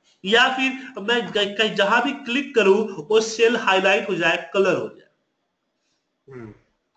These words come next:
Speaker 1: तो उस case में हम event मैक्रो यू-, event मैक्रो यूज़ करते हैं। तो जैसे right click किया और मैंने किया view code, और मान लीजिए कि मैंने यहाँ पे worksheet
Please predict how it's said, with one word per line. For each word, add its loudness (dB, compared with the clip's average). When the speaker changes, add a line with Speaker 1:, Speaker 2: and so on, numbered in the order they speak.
Speaker 1:
तो -2
उस 0
case -4
में 0
हम -4
event 0
मैक्रो 2
यू-, -6
event 0
मैक्रो -2
यूज़ -6
करते -18
हैं। -20
तो -6
जैसे -6
right 0
click -8
किया 0
और 0
मैंने -2
किया -4
view -2
code, -2
और -4
मान 0
लीजिए 6
कि -4
मैंने -2
यहाँ 4
पे -8
worksheet -2